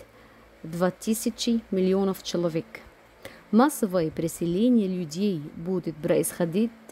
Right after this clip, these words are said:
из-за недостатка пресной воды,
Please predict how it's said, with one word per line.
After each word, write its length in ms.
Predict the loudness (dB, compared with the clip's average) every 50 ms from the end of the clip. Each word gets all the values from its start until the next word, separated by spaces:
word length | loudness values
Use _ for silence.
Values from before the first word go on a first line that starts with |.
| -10 -6
из-за 500 | -6 -6 -6 -4 -2 0 0 0 0 -2 -4 -10 -16 -20 -18 -18 -18 -6 0
недостатка 840 | 4 4 4 6 4 2 0 0 -2 -4 -4 -4 -4 -4 -4 -4 -4 -4 -8
пресной 600 | -2 2 4 4 4 4 2 -4 -8 -6 -6 -6
воды, 420 | -6 -6 -6 -4 -4 -4 -4 -4